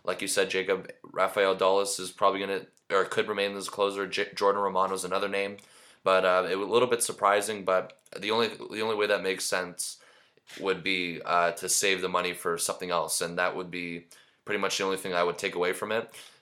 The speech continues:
But yeah, definitely a little surprising about A J Cole, but I would, it would make sense if that's what, if that's the reason why they didn't, uh, non-tender him. But Travis Shaw, uh, was ver-, was expected, and, um, I just, again, no room for him on this team, in my opinion,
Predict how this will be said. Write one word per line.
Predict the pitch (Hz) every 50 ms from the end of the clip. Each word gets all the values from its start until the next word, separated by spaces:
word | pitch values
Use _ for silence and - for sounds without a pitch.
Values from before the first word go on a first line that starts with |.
| - -
But | 95 95 92 -
yeah, | 104 110 107 95
definitely | - 107 113 - 139 123
a | 110
little | 101 104 104
surprising | - - - - 98 95 95 92 98
about | 92 92 87
A | 90 90
J | 87 92 90
Cole, | 90 - 92 90 90
but | 87 87 87 - - _ _ _ -
I | 92 98
would, | 98 95 92 92 90
it | - 98
would | 98 101 95 95
make | 95 98 92 -
sense | - 101 92 90 - -
if | - -
that's | - 85 82 - -
what, | 90 85 76 - - _ _ _ - - _ -
if | 90 87 87 87
that's | 95 92 92 -
the | -
reason | 87 90 90 85 87 85
why | 85 87 85
they | 82 80 82
didn't, | 82 87 85 71 - - - _ _
uh, | - 90 87
non-tender | 87 87 90 90 87 - - 90 87 87
him. | 85 80
But | 80 -
Travis | - 101 95 92 92 -
Shaw, | - 92 92 90 90 87 - - - - _ _ _ _ _ -
uh, | 87 87 85 82 82
was | 85 87 82
ver-, | 78 95 98 98 101 -
was | - 90 87 92
expected, | 90 - - 107 98 98 - - 95 90
and, | 90 90 87 90 87 90
um, | 87 85 87 85 82 82 76 - _ _ _ _ _ _ _ _ _ _ _ _ - - _
I | 98 92
just, | 90 92 92 - - -
again, | 95 90 90 90 90 87 87 85 90
no | 104 104 104
room | 92 98 98 95
for | - - 95
him | 90 90
on | 87 87
this | 87 85 -
team, | - 95 90 87
in | 82 85
my | 87 87 90
opinion, | 92 - - 101 92 92 90 92 92